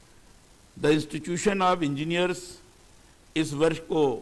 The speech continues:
शताब्दी वर्ष के रूप में मना रहा है।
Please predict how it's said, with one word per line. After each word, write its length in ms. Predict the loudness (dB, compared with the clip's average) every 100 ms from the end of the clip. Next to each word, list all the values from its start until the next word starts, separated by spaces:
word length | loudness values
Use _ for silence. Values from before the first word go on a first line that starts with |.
| -12 -20 -20 -20 -20 -20 -20 -12
शताब्दी 560 | -8 -2 0 0 -2 0
वर्ष 300 | 0 0 -2
के 140 | -4
रूप 200 | -2 -4
में 200 | -4 -4 -6 -14 -20 -20 -20 -20 -20 -20 -16 -8
मना 220 | -4 -4
रहा 200 | -4 -8
है। 160 | -12